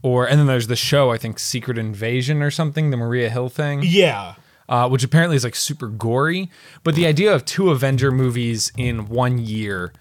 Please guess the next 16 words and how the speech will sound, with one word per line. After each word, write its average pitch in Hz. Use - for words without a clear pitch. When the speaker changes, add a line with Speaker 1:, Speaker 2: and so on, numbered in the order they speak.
Speaker 1:
as, 127
like, 127
a 98
concept, 143
like, 131
one 151
of 151
the -
things 139
I 135
loved 120
about 110
Infinity 107
War 107
and 110
Endgame, 107